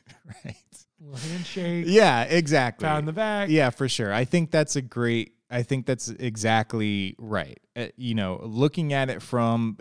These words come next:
Speaker 1: be-, as being in a committed relationship, it's not something I'm going to end that relationship over, unless it is exclusively that thing one hundred percent of the time. You've reached, you know what I mean? Y-, you've both
Speaker 2: An
Speaker 1: spiraled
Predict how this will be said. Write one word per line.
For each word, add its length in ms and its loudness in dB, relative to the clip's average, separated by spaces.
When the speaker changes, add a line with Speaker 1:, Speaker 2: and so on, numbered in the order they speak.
Speaker 1:
be-, 220 -4
as 300 -4
being 460 -4
in 200 -2
a 80 -2
committed 440 -2
relationship, 680 -4
it's 180 -10
not 320 -2
something 460 0
I'm 120 -2
going 280 0
to 100 -6
end 220 -4
that 160 -4
relationship 640 -8
over, 340 -10
unless 640 0
it 260 0
is 240 8
exclusively 840 8
that 320 0
thing 240 -4
one 100 -4
hundred 320 -4
percent 300 -6
of 80 -10
the 40 -14
time. 280 -18
You've 360 -8
reached, 520 -2
you 100 -6
know 140 0
what 80 0
I 80 -2
mean? 220 -4
Y-, 120 -14
you've 260 -8
both 380 4
Speaker 2:
An 80 0
Speaker 1:
spiraled 540 6